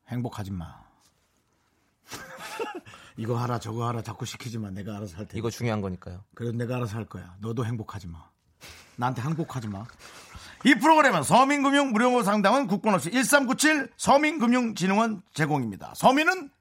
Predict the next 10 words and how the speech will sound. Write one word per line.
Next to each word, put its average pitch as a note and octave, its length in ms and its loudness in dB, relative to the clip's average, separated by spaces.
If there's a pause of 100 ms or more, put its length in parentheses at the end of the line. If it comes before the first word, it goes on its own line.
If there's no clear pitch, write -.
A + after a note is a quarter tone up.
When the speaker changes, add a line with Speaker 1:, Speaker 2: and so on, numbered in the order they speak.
Speaker 1:
행복해야 G2+ 400 -6
해. - 140 -18 (2000)
네, E3+ 220 0
케이비에스 A3+ 240 0
쿨 B3 140 4
에프엠, E3 560 2
윤정수 D3+ 340 -4
남창의 C3 340 -4
미스터 B2+ 360 -6
라디오입니다. G#2+ 520 -10